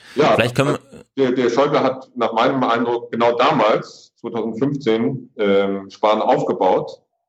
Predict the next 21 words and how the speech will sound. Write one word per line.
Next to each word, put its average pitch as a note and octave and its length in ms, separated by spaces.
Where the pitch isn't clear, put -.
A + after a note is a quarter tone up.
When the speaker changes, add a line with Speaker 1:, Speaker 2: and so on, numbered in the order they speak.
Speaker 1:
Hätte A#2 160
er A#2 60
nicht G#2 120
machen B2 240
müssen. C#3 260
Er G#2+ 120
hat A2 160
den, G#2+ 580
äh, G2 320
in G2+ 80
eine G2+ 80
wichtige A2 280
Position A2 500
gebracht - 800
und G#2+ 220
dachte, A2 280
„Naja, A2+ 320
aus - 120
dem - 160
jungen G#2 180
Mann G#2 460